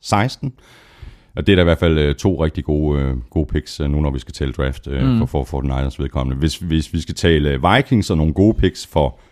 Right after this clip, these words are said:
Speaker 1: for dem, så kommer vi ikke udenom, øh, om Adrian Peterson.
Speaker 2: Adrian Peterson nummer syv. Øh, jeg husker faktisk ikke det nøjagtige årstal, to tusind og
Speaker 1: To tu-, to tusind og syv.
Speaker 2: To tusind og syv. Nummer syv i to tusind og syv.
Speaker 1: Det er til at huske.
Speaker 2: Det er til at huske.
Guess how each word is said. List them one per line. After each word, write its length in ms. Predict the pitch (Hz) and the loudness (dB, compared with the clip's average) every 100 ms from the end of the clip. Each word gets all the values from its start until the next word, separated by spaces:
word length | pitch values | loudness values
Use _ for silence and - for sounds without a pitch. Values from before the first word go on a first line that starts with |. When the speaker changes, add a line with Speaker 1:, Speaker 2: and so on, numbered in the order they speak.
| _ | _
Speaker 1:
for 100 | - | -2
dem, 240 | - 85 82 | 2 2 2
så 100 | 92 | 2
kommer 200 | 87 71 | 0 2
vi 100 | 76 | 0
ikke 120 | 78 | 0
udenom, 360 | 80 78 67 | 0 2 0
øh, 60 | 65 - | -2 -4
om 200 | 71 64 | -4 -4
Adrian 240 | 73 71 65 | -6 -4 -4
Peterson. 380 | 69 65 - - _ _ - - | -6 -8 -10 -16 _ _ -14 0
Speaker 2:
Adrian 260 | 123 120 | 2 4
Peterson 340 | 110 127 113 110 | 4 4 4 6
nummer 160 | 107 | 4
syv. 440 | 101 - 135 131 - - - - | 2 4 4 2 -6 -14 -8 0
Øh, 840 | 107 104 101 101 98 101 101 95 - - - - | 4 4 4 4 4 2 2 0 -4 -12 -18 -6
jeg 100 | 101 | -2
husker 300 | 90 95 - | -2 -4 -6
faktisk 280 | 95 95 - | -6 -6 -4
ikke 160 | 101 - - - - | -8 -8 -20 -16 -8
det 100 | 98 | -4
nøjagtige 320 | 95 95 - 95 | 0 -2 -2 -2
årstal, 340 | 95 - 101 | -2 -4 -4
to 140 | - | -4
tusind 280 | 101 95 90 | -2 -2 -2
og 80 | 90 - - _ _ - | -4 -8 -20 _ _ 0
Speaker 1:
To 80 | 107 | 0
tu-, 140 | 101 - _ | 0 -6 _
to 100 | - | -2
tusind 240 | 117 123 117 | -2 -2 -4
og 40 | |
syv. 120 | - - _ _ _ _ | -6 -10 _ _ _ _
Speaker 2:
To 80 | 170 | 2
tusind 140 | 160 | 2
og 60 | 151 | 2
syv. 260 | - 131 - 139 | 0 -4 -4 0
Nummer 160 | 170 | 2
syv 260 | 165 226 - | 2 -2 0
i 40 | |
to 160 | 135 180 | 2 2
tusind 220 | 156 143 | 2 -2
og 40 | 117 | -2
syv. 260 | 139 - - | -2 -2 2
Speaker 1:
Det 80 | |
er 40 | 113 | 4
til 80 | 139 | 6
at 80 | 92 | 4
huske. 180 | 87 | 2
Speaker 2:
Det 60 | 170 | 0
er 40 | |
til 140 | 151 147 | 2 2
at 60 | 110 | 2
huske. 260 | 107 - | 2 -2